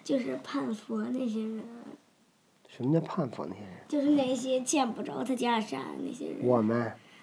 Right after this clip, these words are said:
Speaker 1: 然后我们也没见着他那袈裟。
Speaker 2: 我们，对，我们就是凡夫，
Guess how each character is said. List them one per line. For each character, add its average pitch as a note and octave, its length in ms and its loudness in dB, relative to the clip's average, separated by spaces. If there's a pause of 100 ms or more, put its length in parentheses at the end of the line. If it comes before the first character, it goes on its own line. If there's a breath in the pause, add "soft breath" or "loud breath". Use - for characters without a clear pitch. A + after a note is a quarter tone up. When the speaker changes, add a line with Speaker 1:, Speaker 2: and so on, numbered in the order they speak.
(140)
Speaker 1:
然 A#3+ 120 -4
后 B3+ 60 0
我 B3+ 180 0
们 C4 140 4
也 D4 100 8
没 C4+ 280 4
见 D4+ 200 0
着 B3+ 120 2
他 A3+ 80 0
那 A#3 220 -2
袈 A3+ 120 -4 (120)
裟。 F3 60 4
Speaker 2:
我 C#3 120 10
们， C#3+ 160 8 (100)
对， C#3 240 10
我 A#2+ 160 4
们 B2 100 2
就 F#3+ 120 12
是 D3+ 60 10
凡 C#3+ 380 10
夫， F#3 280 4